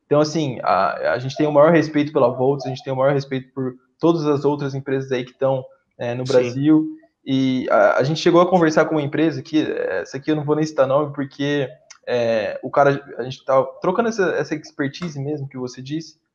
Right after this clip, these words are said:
Speaker 1: perguntando alguma coisa pra ele, e o cara disse assim, "Olha, se eu colocar a, a minha moto pra correr contra a sua, eu vou ganhar com certeza." É, e, e, assim,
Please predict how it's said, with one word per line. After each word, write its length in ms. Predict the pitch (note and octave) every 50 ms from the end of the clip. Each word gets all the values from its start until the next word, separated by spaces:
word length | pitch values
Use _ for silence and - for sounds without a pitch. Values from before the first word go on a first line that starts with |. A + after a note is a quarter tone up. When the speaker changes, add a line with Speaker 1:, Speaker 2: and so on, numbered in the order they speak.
| _ _ _
Speaker 1:
perguntando 400 | D#3 D#3 D#3 D#3 D#3 E3 D#3+ D#3
alguma 220 | D3 C#3+ C#3+ C3+
coisa 240 | C#3 D3 C#3 C3 C3+
pra 140 | - B2 B2+
ele, 260 | C#3 D3 D3 D3 - _ _ _ _ _ _ _
e 80 | D3 D3+
o 60 | D#3
cara 180 | E3 F3 F3 E3+
disse 180 | E3+ E3 F3+
assim, 300 | E3+ - - D#3+ C#3+ C3+
"Olha, 400 | D3+ E3+ D#3+ C3+ A#2+ A#2 - - - _ _ _
se 140 | _ - -
eu 80 | D#3+ D#3
colocar 600 | F#3+ F3+ E3+ E3 - - D#3+ E3 F#3 F#3 F3 D3+
a, 260 | C#3+ D3 D3 C3 C#3
a 40 | C3+
minha 260 | C#3+ D#3+ F#3+ G3 E3+
moto 520 | C#3 C3+ C#3 E3 G#3+ A3 F#3 - - C3+
pra 160 | B2 - C3+
correr 240 | C3+ - C#3+ C#3+ C#3+
contra 280 | D3 D#3 D#3 D#3 D#3 C#3
a 20 | C#3
sua, 220 | C#3+ - D#3+ F3+
eu 60 | F#3
vou 100 | F3+ F#3+
ganhar 260 | F#3+ G3+ F#3+ F#3+ G3+
com 120 | G3+ G#3 G#3
certeza." 540 | - B3 A#3 A3+ - D#3 D#3+ E3 E3 C#3 C3+ - _ _ _ _ - _ _ _ _ _ _
É, 680 | - C3 B2 B2 A#2+ A#2 A#2 A2+ A2+ A#2 G#2 F2+ - - _ _ _
e, 800 | A#2 A#2+ A#2 G#2 - - B2 C3 C3 C3 B2+ B2 B2 A#2+ A#2+ -
e, 80 | - _ _
assim, 360 | C3+ C3+ - F#3+ F3+ C#3+ B2